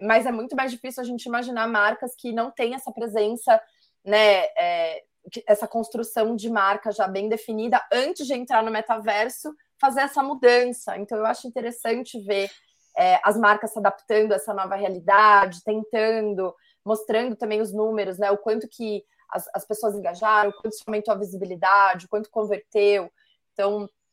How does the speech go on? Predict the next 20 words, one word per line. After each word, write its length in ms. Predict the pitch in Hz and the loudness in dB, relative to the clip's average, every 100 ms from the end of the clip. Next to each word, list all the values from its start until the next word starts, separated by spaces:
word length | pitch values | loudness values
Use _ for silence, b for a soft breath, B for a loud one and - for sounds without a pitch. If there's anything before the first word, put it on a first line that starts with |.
| _ _ _ _ _ - | _ _ _ _ _ 6
eu 140 | 214 | 6
acredito, 500 | 247 294 247 226 - | 6 2 -4 -6 -10
sim, 240 | 226 233 226 | -8 -8 0
que 80 | 233 | 2
é 40 | |
uma 120 | 226 | 2
estratégia 1080 | 226 214 226 220 196 208 220 202 185 170 - _ _ _ _ _ _ - | -2 -2 2 4 4 4 4 4 4 0 -4 _ _ _ _ _ _ -8
muito 920 | 214 247 262 277 302 - 311 339 - _ _ | -2 0 0 -2 -6 -6 -4 -4 -8 _ _
eficaz 800 | 233 - 240 - 202 196 220 220 220 | -6 -6 -12 0 2 4 0 -2 -10
nos 220 | 214 214 | -10 -6
próximos 560 | 208 196 - 208 175 | -4 -4 -4 -8 -6
anos, 300 | 196 202 208 | -6 -6 -8
quando 240 | - 233 254 | -4 -4 -4
a 40 | |
gente 280 | 233 226 - | -8 -8 -2
fala 220 | 202 208 | 2 2
de 100 | 185 | 2
geração 440 | 208 202 - 208 202 | -2 -2 -4 -6 -4
Z, 220 | 190 185 | -6 -6
principalmente, 880 | 190 196 - 180 185 185 208 - | -12 -14 -4 -4 -4 -8 -10 -10